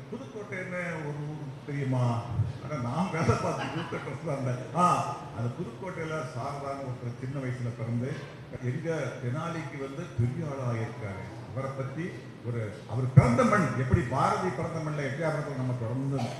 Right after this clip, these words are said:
விழா எடுக்கிறோமோ, அவர் முதல் முறையாக புதுக்கோட்டையில அவர் பிறந்த அந்த மண்ணில் ஒரு விழா எடுக்கணும், உதவி பண்ணீங்களான்னு கேட்டாரு. அழகாக நாங்கள் மனமுவந்து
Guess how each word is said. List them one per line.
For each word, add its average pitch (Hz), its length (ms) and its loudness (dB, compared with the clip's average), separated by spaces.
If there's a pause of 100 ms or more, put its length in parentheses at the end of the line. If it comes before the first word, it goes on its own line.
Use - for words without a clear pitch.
(120)
விழா 123 180 4
எடுக்கிறோமோ, 120 460 2 (280)
அவர் 104 400 -6
முதல் 185 280 0
முறையாக 185 320 0
புதுக்கோட்டையில 180 640 6
அவர் 135 280 -2
பிறந்த 135 600 0 (140)
அந்த 123 280 4 (100)
மண்ணில் 175 340 6 (360)
ஒரு 120 160 2
விழா 139 280 0
எடுக்கணும், 131 680 -2
உதவி 139 200 0
பண்ணீங்களான்னு 120 540 4
கேட்டாரு. 113 460 0 (580)
அழகாக 120 460 -2
நாங்கள் 98 360 -6 (300)
மனமுவந்து 120 480 4